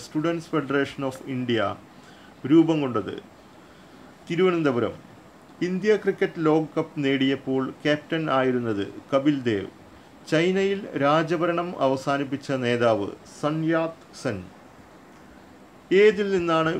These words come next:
വിസ്കി ഉൽപ്പാദിപ്പിക്കുന്നത്? ബാർലി.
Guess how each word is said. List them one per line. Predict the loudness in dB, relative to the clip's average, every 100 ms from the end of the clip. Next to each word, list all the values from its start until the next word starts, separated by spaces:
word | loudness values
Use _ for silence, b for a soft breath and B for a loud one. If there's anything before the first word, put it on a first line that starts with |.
| 2
വിസ്കി | 0 -2 -4 -2
ഉൽപ്പാദിപ്പിക്കുന്നത്? | -2 0 0 0 -2 -6 -4 -2 -4 -6 -2 2
ബാർലി. | 6 4 4 0